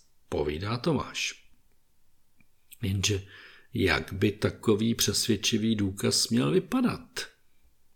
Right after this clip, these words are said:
Jak se dá dokázat, že nepromarněný život je lepší než přebývání na prahu pekla?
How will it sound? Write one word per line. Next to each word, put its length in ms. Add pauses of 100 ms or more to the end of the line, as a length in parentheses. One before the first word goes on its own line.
(120)
Jak 240
se 380 (440)
dá 260
dokázat, 880
že 200
nepromarněný 1040
život 420
je 100
lepší 560
než 220
přebývání 920
na 100
prahu 360
pekla? 540